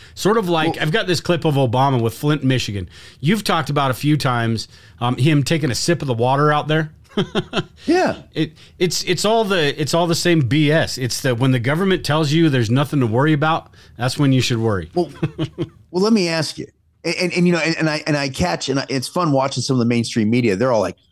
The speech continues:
Speaker 2: "We don't understand why the people of East Palestine wouldn't, don't believe what they're s-, being told,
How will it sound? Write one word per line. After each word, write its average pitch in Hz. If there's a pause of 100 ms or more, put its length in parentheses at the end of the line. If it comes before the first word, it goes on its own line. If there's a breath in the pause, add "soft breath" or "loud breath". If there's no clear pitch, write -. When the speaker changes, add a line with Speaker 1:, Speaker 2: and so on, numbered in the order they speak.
(200)
Speaker 2:
"We 95
don't 131
understand 123
why 98
the 95
people 101
of 78 (320 soft breath)
East 135
Palestine 127
wouldn't, 139 (500)
don't 147
believe 143
what 147
they're 147
s-, -
being 147
told, 196